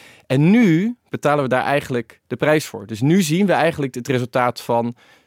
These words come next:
zo'n woningwet van een paar jaar geleden, die onder Stef Blok tot stand kwam. Zo'n decentralisatie van dat woonbeleid van vijftien jaar geleden. En dat zegt dus ook iets over de komende jaren. Iedereen is er nu eindelijk mee bezig. Eindelijk is iedereen wakker geworden,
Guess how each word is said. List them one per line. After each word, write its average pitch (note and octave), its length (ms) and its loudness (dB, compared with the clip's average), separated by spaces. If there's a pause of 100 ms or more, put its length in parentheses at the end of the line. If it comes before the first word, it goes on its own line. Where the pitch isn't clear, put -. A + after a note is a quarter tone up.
(540)
zo'n - 200 -4
woningwet C3 440 2
van C3+ 100 -4
een B2 100 -2
paar B2 140 0
jaar A#2+ 120 0
geleden, A#2+ 420 -2
die G#2 100 -10
onder G2+ 160 -8
Stef A#2+ 200 -2
Blok D3+ 200 -2
tot - 140 -14
stand C3+ 260 -2
kwam. C3+ 320 -6 (280)
Zo'n G#2+ 460 -4
decentralisatie A2+ 920 0
van A2 100 -2
dat G#2+ 120 -2
woonbeleid G#2+ 440 0
van A2 120 -6
vijftien C3+ 340 0
jaar C3 100 2
geleden. B2 400 -2 (200)
En - 80 -4
dat C3+ 120 -2
zegt F3 160 0
dus D3 120 -4
ook D#3+ 160 2
iets E3+ 140 -2
over C#3+ 160 -2
de C#3+ 60 -10
komende F3 300 2
jaren. A2+ 360 0
Iedereen D#3+ 300 2
is D3 120 0
er D3 60 0
nu D3+ 80 2
eindelijk E3 280 4
mee B2 100 0
bezig. D3 340 0
Eindelijk D#3 280 0
is A#2+ 60 -10
iedereen B2+ 260 0
wakker C#3+ 260 0
geworden, A2 480 -2